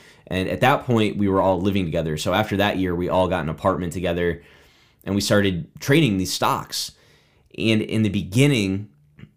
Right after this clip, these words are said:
the details aren't too, too important with this, but we got involved. W-, first of all, we were following this stock guru, quote unquote,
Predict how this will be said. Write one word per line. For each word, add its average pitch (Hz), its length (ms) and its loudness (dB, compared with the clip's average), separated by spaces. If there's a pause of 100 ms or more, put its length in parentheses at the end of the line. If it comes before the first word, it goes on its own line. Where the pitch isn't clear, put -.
the 113 120 0
details 131 460 4
aren't 107 220 0
too, 110 240 0
too 104 240 0
important 90 400 -2
with 85 100 -6
this, 95 160 -2
but 101 120 -4
we 95 100 0
got 143 180 2
involved. 110 480 2
W-, 85 320 -6
first 151 300 2
of 135 40 6
all, 104 100 4
we 98 100 0
were 95 80 0
following 101 760 2 (340)
this - 520 -2
stock 101 500 0
guru, 98 460 2
quote 95 280 -2
unquote, 92 520 -2